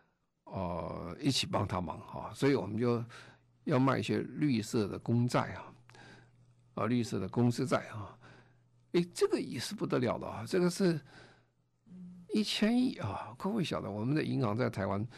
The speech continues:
其实台湾的银行规模都很小，我们人寿公司的规模还稍微大一点，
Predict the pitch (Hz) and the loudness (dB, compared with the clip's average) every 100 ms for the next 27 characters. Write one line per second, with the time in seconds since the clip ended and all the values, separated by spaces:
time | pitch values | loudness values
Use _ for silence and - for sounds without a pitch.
0 | - - - - 151 110 110 120 104 101 | -18 -20 -4 0 2 2 2 2 2 -2
1 | 104 107 104 90 90 101 90 98 95 - | -2 -2 -2 -2 -6 -6 -6 -8 -8 -10
2 | - - 127 - - 131 156 160 170 151 | -12 -16 -18 -10 -2 0 2 2 2 0
3 | - - - - - - - 147 147 117 | -2 -10 -18 -18 -20 -2 2 4 2 2
4 | 123 104 92 95 101 98 123 98 - - | 4 4 2 2 2 2 2 0 -2 -6
5 | - | -12